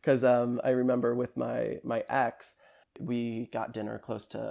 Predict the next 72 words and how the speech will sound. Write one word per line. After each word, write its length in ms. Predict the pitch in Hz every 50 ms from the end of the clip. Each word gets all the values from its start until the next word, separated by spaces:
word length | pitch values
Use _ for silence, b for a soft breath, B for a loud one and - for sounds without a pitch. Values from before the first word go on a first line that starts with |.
| - -
um, 260 | 110 104 98 104 107
his 200 | 110 117 120 117
campus 380 | - - 110 117 - 117 120 -
'cause 160 | - - 151
this 160 | 156 117 -
was 120 | - 123 -
in 80 | 117 113
college. 480 | - - 120 120 123 120 113 110 - - b b b b b -
It 40 | 135
was, 200 | 131 135 - -
like, 220 | - 120 - - -
close 240 | - - 151 147 -
to 80 | 135
his 160 | 131 127 107
campus 480 | - - 123 110 101 - 113 110 - -
and 380 | - - 110 113 113 113 104 -
close 220 | - 120 110 - -
to 80 | -
my 160 | 110 113 107 110
work, 360 | 113 113 101 107 120 - - -
and 80 | 117
I 80 | 117 107
had 100 | 110 113
to, 80 | - - -
like, 120 | 98 - -
drive 240 | - 95 92 - -
back. 240 | 120 110 101 -
So 80 | - 127
I 40 | 127
was 60 | 113
like, 140 | 117 - -
"Oh, 100 | 240 208
I 80 | 147
can, 140 | 131 147 135
like, 160 | 127 117 -
drive, 200 | - 123 117 117 - -
drive 220 | - 113 110 113
you 60 | 120 113
back 180 | - 104 - -
to 60 | - -
your 60 | 127
dorm 280 | - 180 208 214 196
if 100 | 156 -
you 80 | - -
want." 200 | 90 - - -
He 80 | 127 135
was 100 | 131 127
like, 140 | 123 117 - B B B B B B
"Yeah, 160 | - 202 143
for 160 | - - 123
sure." 400 | 120 - 175 180 147 110 - - B B B
And 360 | B 117 113 113 110 110 110 - -
I, 340 | 107 110 107 107 107 107 -
like, 260 | - 113 113 110 - -
I 60 | 120
remember 380 | 117 113 113 113 110 110 113 113
I 40 | 113
was 80 | 113
like, 140 | 117 113 -
"I 60 | 131
wanna 120 | 131 123 120
kiss 200 | - 113 - -
this 100 | - -
guy 160 | - - -
goodnight." 380 | - - 69 95 78 65 - - B B B B B B
And 120 | 123 117
I, 60 | 117
like, 200 | 117 113 113 -
looked 300 | - 113 113 113 - -
over 240 | 113 107 107 107 107
at 140 | 107 104 104
him, 320 | 113 107 107 107 110 107